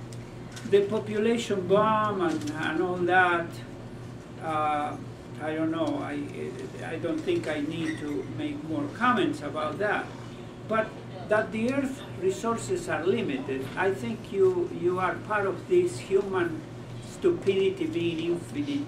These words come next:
When you deny that the resources of a limited, uh, <coughs> planet are, are limited, it's, it's like, uh, you know, being, being totally ignorant, stupid, if you ask me.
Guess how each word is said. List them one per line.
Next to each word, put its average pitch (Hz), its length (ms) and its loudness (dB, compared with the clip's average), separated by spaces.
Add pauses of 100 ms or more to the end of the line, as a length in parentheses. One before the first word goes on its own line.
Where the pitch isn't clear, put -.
(420)
When 175 220 4
you 220 120 2
deny 202 560 4
that 151 360 -2
the 147 100 -2
resources 165 800 0
of 147 180 -6
a 143 80 -4
limited, 156 720 0 (1200)
uh, 143 200 -2
<coughs> - 320 10
planet 202 600 6
are, 151 340 4 (200)
are 135 160 2
limited, 160 640 4
it's, 170 280 4
it's 175 240 2
like, 165 400 2
uh, 143 240 0 (240)
you - 80 -6
know, - 140 -8 (400)
being, 160 300 -2
being 160 360 -2
totally 180 680 4
ignorant, 220 640 0
stupid, - 580 0 (480)
if 175 240 0
you 147 140 -2
ask - 300 -6
me. 147 220 -4